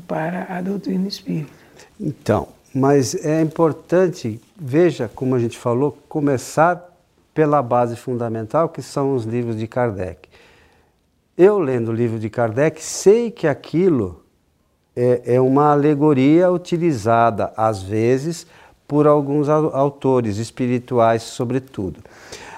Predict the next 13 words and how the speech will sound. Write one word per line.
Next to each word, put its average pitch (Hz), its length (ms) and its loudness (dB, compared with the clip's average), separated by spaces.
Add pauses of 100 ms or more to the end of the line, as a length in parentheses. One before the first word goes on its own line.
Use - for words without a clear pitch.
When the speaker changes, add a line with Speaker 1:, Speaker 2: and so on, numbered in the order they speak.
(140)
Speaker 2:
Um, 151 140 0
uma 214 320 4
outra 208 280 2
coisa 143 300 0
que 135 100 -4
eu 131 80 4
acho 127 160 0
que - 80 -10
de 113 140 -8
fundamental 139 880 0
importância 110 800 -2
para 110 240 -2
quem 107 880 0